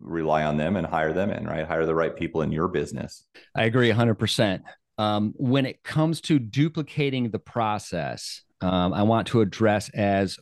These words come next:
Speaker 2: for someone that's a young investor and they've got a little bit of money and they're gonna buy a property,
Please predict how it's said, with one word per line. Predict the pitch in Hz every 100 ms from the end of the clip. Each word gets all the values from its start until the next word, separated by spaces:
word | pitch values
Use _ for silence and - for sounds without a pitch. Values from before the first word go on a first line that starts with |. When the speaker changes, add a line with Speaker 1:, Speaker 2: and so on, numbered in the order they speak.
| -
Speaker 2:
for | 113
someone | 101 127 120
that's | 110 -
a | 107
young | 95 104 104 98
investor | 92 80 85 - 80 76
and | 80
they've | 92
got | 123
a | 113
little | 110
bit | 127
of | 117
money | 98 85 82 - _ - - -
and | 101
they're | 110
gonna | 107
buy | 92 82 107 104 110
a | 117
property, | - - 85 82 85 76 73